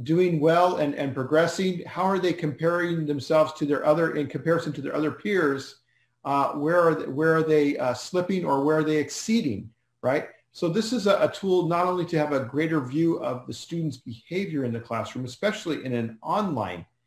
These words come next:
situation, but it's, it's a clear view of who that student is. So not only can you, as a faculty member, intervene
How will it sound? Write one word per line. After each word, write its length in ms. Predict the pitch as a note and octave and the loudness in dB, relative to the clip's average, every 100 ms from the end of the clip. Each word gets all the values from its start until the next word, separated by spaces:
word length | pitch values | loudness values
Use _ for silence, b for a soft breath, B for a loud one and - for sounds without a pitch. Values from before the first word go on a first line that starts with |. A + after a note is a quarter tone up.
| _ _ | _ _
situation, 840 | - B2 C3+ A2+ G#2 - A#2+ A#2+ - _ _ D3+ | -8 -4 -2 0 0 -2 -4 -6 -12 _ _ 2
but 100 | D3+ | 4
it's, 160 | D#3 | 2
it's 180 | - C#3 | -2 -6
a 60 | D3+ | -6
clear 460 | - G3+ G3 F#3 | -4 2 4 4
view 200 | D3 E3+ | 2 2
of 100 | E3 | 2
who 120 | D#3+ E3 | 2 2
that 160 | D3 | 2
student 320 | - D#3+ C#3+ | 2 0 2
is. 240 | B2+ G#2 - _ | 0 -2 -8 _
So 200 | - F3+ | -2 2
not 220 | E3+ F#3+ | 4 6
only 220 | G#3 G3+ F3+ | 4 2 0
can 320 | F3 E3+ D#3+ | 2 2 4
you, 420 | D#3+ D#3 D3 - _ _ _ | 4 4 2 -4 _ _ _
as 160 | C#3+ C#3+ | 0 0
a 60 | |
faculty 580 | - E3+ F#3+ F#3+ F3+ C#3+ | -2 0 0 0 -2 -2
member, 600 | B2+ B2+ A#2+ B2 A#2+ A#2+ _ _ | 0 0 0 0 0 -2 _ _
intervene 920 | G3 F#3+ F3 B2+ D3+ G3 F3 C#3+ C#3 | -4 0 0 2 2 2 2 0 -4